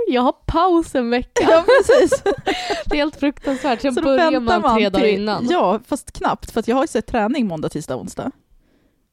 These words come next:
Speaker 2: Så att
Speaker 1: Jo,
Speaker 2: jag
Speaker 1: men
Speaker 2: börjar
Speaker 1: du
Speaker 2: ju på
Speaker 1: tränar ju
Speaker 2: onsdag kväll.
Speaker 1: också. Ja, men vad gör du på dagen då?
Speaker 2: Ja, men herregud,
Speaker 1: Ja.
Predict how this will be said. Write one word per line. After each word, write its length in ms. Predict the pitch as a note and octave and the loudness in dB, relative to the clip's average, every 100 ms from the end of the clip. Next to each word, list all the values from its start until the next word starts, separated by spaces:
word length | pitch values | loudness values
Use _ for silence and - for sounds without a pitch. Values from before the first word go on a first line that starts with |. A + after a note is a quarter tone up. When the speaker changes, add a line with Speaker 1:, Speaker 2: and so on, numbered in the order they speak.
| _ _ _ | _ _ _
Speaker 2:
Så 120 | A#3 | -4
att 60 | |
Speaker 1:
Jo, 60 | B3 | 0
Speaker 2:
jag 160 | B3 A#3 | 0 2
Speaker 1:
men 80 | |
Speaker 2:
börjar 100 | A#3 | 2
Speaker 1:
du 60 | A3+ | 2
Speaker 2:
ju 60 | C4+ | 2
på 40 | |
Speaker 1:
tränar 340 | A#3+ A3 G#3 A#3+ | 2 0 0 0
ju 60 | |
Speaker 2:
onsdag 60 | G3 | 0
kväll. 80 | G3+ | 0
Speaker 1:
också. 340 | - F3+ E3+ - _ _ _ _ _ | 0 -2 -2 -6 _ _ _ _ _
Ja, 80 | A#3+ | -2
men 140 | A#3 - A#3 | -2 -4 -14
vad 140 | - B3 | -4 -2
gör 80 | B3 | -2
du 60 | |
på 60 | A#3 | -2
dagen 260 | C4 E4 F3+ | -4 -4 -6
då? 140 | G#3 - | -12 -8
Speaker 2:
Ja, 60 | |
men 200 | C#4+ D#4+ - - - _ | -4 -4 -8 -14 -20 _
herregud, 580 | - D3 - - - E3 | -8 -8 -10 -12 -8 -2
Speaker 1:
Ja. 160 | F#3 | 0